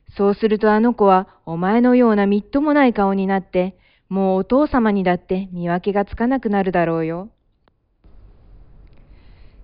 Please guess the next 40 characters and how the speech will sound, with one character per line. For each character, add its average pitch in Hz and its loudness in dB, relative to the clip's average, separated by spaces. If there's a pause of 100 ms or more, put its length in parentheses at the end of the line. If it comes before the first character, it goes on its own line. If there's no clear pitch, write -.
(100)
そ 214 -4
れ 220 0
か 208 -2
ら、 196 0 (120)
三 240 0
匹 277 -4
目 285 0
の 214 4
ヒ - -6
キ 202 -8
ガ 208 2
エ 190 2
ル 165 -4
に 160 -4
さ 160 -8
さ 180 -8
や 196 -2
き - -6
ま 190 -2
し - -6
た。 143 -10 (2000)
「あ 175 -6
の 233 0
子 226 0
の 196 0
胸 190 0
の 247 4
上 247 4
に 190 0
乗 175 -2
っ 180 -8
て 208 0
お 208 4
や 214 4
り。 220 -4 (560)
そ 180 2
う 180 0
す 185 -6
る 185 -4
と、 190 -2